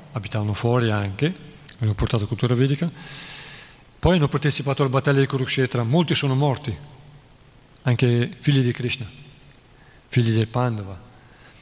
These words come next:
e figli degli Yadu, Yadu stessi. Quelli che non sono morti,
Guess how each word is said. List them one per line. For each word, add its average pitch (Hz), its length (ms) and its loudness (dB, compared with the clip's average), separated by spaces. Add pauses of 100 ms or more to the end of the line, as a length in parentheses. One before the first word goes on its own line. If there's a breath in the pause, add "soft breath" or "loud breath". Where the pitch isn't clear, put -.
(280 loud breath)
e 110 180 2
figli 123 260 4
degli 117 280 2
Yadu, 123 320 2
Yadu 117 320 0
stessi. 110 440 0 (960 loud breath)
Quelli 190 200 2
che 160 80 4
non 147 100 4
sono 143 220 4
morti, 139 600 0